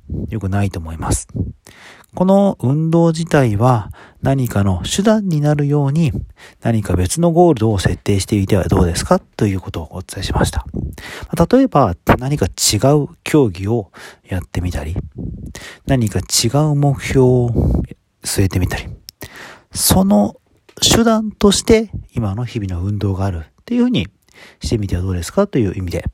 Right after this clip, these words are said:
お伝えしました。そうすると、その方は、えー、今まで社交ダンスをされていて、あとは家にロードバイクがあるってことだったんで、あ、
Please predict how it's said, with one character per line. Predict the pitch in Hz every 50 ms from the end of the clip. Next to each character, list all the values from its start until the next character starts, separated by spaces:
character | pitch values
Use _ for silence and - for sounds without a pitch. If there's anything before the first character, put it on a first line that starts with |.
| - - - - - - - - - - - - - - _ _ -
お | 110
伝 | - - - 98 90
え |
し | - 95
ま | 92 82
し | -
た。 | - - - - - - - - _ _ _ _ _ _ _ _ _ _ _ _ _ _ _ _ _ _ - -
そ | - 156
う |
す | 147 175
る | 170
と、 | 165 - 175 160 - _ - -
そ | - - - 131
の | 139 143
方 | - 160 156 160
は、 | 131 107 107 107 98 92 - - - - - - - - - - _ _ _ _
え | - 104 98 90 92
ー、 | 95
今 | 104 123 135
ま | 151 160 151
で | 131 90 - - - - - - - _ _ _ _ _
社 | - - - 107
交 | 92 78 147 156 156
ダ | 151 165 165
ン | 151
ス | - - 107
を | 95 - - - - - -
さ | - - -
れ | 90 87 87
て | - 92 87
い | 87
て、 | - - 95 90 82 - - - 82 - - - - - -
あ | - 98
と | - 101
は | 87 82 80 82 - _ - -
家 | 165 131 151
に | 151 120 95
ロ | 101 123
ー | 147
ド | 180
バ | 185 196
イ | 202 -
ク | -
が | 107 90
あ |
る | 82 78 - - -
っ | -
て | - -
こ | 92 - 95
と | - 90
だ | 87
っ | -
た | - -
ん | 87 87
で、 | 90 90 80 - - - _ _ _ - - - - - -
あ、 | - - -